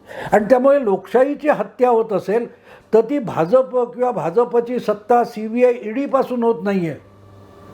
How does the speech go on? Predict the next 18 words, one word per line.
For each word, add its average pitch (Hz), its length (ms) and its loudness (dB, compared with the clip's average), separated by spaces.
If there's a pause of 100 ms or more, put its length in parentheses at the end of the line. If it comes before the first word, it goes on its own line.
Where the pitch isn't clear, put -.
(500)
लोकशाहीची 247 680 4
हत्या 233 460 0
त्यात-, 208 360 -4 (180)
त्यातला 208 300 0 (140)
तुल्यबळ 254 460 0
पक्ष 247 380 -4
संपवणारे 220 760 0 (340)
राहुल 175 400 2
गांधी 254 300 2
करतायत. 175 500 -6 (640)
आणि 240 220 4
या, 202 140 4 (140)
या 180 260 0
सगळ्या 240 400 -2 (500)
पार्श्वभूमीवर 226 840 2 (260)
मला 233 220 2
फार 247 280 0
पूर्वी 214 460 0